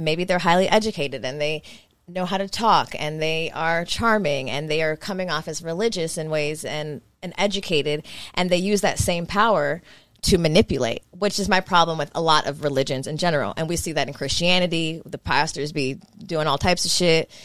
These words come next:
and, and, and stealing and fucking and all these shady things that are unchristian or unholy. And I mean, and I say this across the board, like, I'm not into hypocrites,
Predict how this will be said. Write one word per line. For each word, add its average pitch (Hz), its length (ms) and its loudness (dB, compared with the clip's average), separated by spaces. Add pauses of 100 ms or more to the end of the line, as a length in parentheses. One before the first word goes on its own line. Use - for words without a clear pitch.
(260)
and, 139 220 -2
and, 135 240 -4
and 127 160 -8
stealing 175 500 2
and 131 260 -6 (220)
fucking 175 460 2
and 139 220 -6
all 208 200 6
these 220 400 2
shady 214 380 4
things 202 320 2
that 175 80 4
are 165 160 6
unchristian 180 920 0
or 156 60 2
unholy. 175 680 0 (400)
And 175 480 2
I 254 60 0
mean, 240 140 4
and 180 180 2
I 202 140 4
say 226 140 0
this 165 160 0
across 165 300 0
the - 80 -6
board, 160 260 2
like, 135 160 -4
I'm 160 220 2
not 156 160 2
into 151 180 -4
hypocrites, - 600 -4